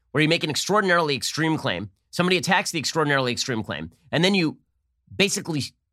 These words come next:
you, you basically run away, right? You, you go into retreat up into an argument that is less attackable. So you see this with Black Lives Matter. Somebody says,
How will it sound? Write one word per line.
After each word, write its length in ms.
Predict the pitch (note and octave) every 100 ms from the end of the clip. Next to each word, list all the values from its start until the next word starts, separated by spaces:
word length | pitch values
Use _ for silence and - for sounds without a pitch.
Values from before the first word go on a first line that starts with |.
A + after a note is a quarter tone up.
| _
you, 140 | D3 D#3
you 120 | D3+
basically 560 | E3 F#3 - D#3 B2+ - _ _ _ _ _ _ _ _
run 240 | C3 A#2+ D#3
away, 480 | C3+ A#2+ A#2 D2+ D#2 _ _ _ _ -
right? 160 | G#2+ G2
You, 120 | C3
you 360 | G2+ B2 G#2+ A2+
go 200 | D3+ F3+
into 180 | D#3 C#3
retreat 500 | B2 - D3+ F#2 _ _ _ _
up 180 | D#3+ F3
into 580 | - D#3 C#3+ D3+ B2+ G#2+ - _ -
an 100 | D3
argument 500 | D3 F3 D3 C#3+ C3+
that 120 | C#3+
is 160 | C3 A2+ _
less 520 | B2+ C3 E3+ D#3 - - _ _ _ -
attackable. 500 | C#3+ D3 B2+ D#2+ -
So 100 | -
you 60 | B2+
see 100 | C#3
this 120 | C3+
with 100 | G#2+
Black 240 | C#3 C3+
Lives 180 | C3 A2+
Matter. 260 | A#2 F#2+ D#2 _
Somebody 240 | - E3+ E3+
says, 260 | C#3+ A#2+